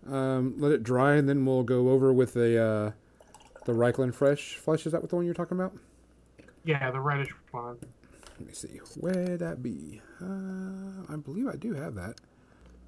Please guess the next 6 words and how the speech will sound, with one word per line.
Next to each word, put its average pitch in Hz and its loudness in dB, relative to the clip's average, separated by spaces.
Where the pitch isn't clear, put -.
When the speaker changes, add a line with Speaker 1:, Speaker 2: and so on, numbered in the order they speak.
Speaker 1:
Uh, 65 -18
that's 123 -12
Speaker 2:
Uh, 131 -18
Speaker 1:
Guilliman. 127 -4
Speaker 2:
and 226 -2
honest, 151 -4